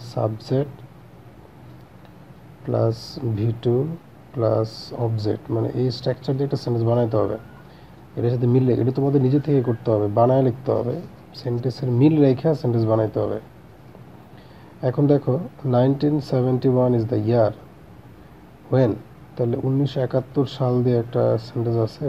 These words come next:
when। তাহলে উনিশশো একাত্তর সালে আমরা কি হয়েছিল আমাদের সেটা তোমাকে লিখতে হবে। তাহলে when we got independence, তাহলে আমরা নাইনটিন সেভেন্টি ওয়ান হচ্ছে এমন একটা বছর যেখানে আমরা, তাহলে এখানে আমরা দিতে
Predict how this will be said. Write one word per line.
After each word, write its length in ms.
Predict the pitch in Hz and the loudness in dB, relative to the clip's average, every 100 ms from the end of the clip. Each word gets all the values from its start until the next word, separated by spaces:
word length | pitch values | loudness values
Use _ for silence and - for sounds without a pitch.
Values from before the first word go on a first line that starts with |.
| 113 | -2
when। 240 | 113 110 113 151 - - - - - - | 0 -2 -4 -8 -16 -20 -20 -20 -20 -12
তাহলে 180 | - 117 - | -4 -2 0
উনিশশো 260 | 135 135 131 | 2 0 -2
একাত্তর 300 | 123 135 143 127 | -2 -2 -2 -2
সালে 220 | 147 139 120 151 | 0 2 2 0
আমরা 240 | 127 127 123 120 123 - - - - - - - - - - | 0 2 2 0 -2 -14 -20 -20 -20 -20 -20 -20 -20 -20 -4
কি 100 | 165 | 0
হয়েছিল 260 | 143 117 107 104 | 2 2 0 0
আমাদের 240 | 107 110 107 - | 0 -2 -6 -6
সেটা 260 | 127 120 143 143 | -4 2 2 2
তোমাকে 280 | 123 117 123 117 | 2 4 4 0
লিখতে 200 | 117 117 | 0 -2
হবে। 120 | 107 107 | 0 0
তাহলে 180 | 117 113 113 | 0 2 2
when 260 | 117 120 135 151 - - - - - - - - - - - - - - - - - - - - - - - - - - - - - 120 | 2 2 2 0 -8 -20 -20 -20 -20 -20 -20 -20 -20 -20 -20 -20 -20 -20 -20 -20 -20 -20 -20 -20 -20 -20 -20 -20 -20 -20 -20 -20 -2 2
we 100 | 120 117 117 | 4 4 4
got 160 | 123 123 120 | 4 4 0
independence, 560 | 113 113 113 104 104 - | 0 2 2 2 -2 -4
তাহলে 180 | 135 127 127 | -4 0 0
আমরা 120 | 127 123 | 0 2
নাইনটিন 340 | 120 123 135 127 - | 2 2 0 0 0
সেভেন্টি 300 | 131 131 131 | 2 2 2
ওয়ান 100 | 135 | 0
হচ্ছে 140 | 127 131 | 0 0
এমন 120 | 127 | 0
একটা 120 | 123 127 113 | 0 2 2
বছর 260 | 113 135 107 110 | 2 0 0 0
যেখানে 280 | 113 127 123 120 | 0 2 2 2
আমরা, 220 | 120 117 135 - | 2 0 0 -2
তাহলে 160 | 120 117 | -2 0
এখানে 140 | 123 120 | 0 0
আমরা 120 | 120 | 0
দিতে 140 | 117 | 0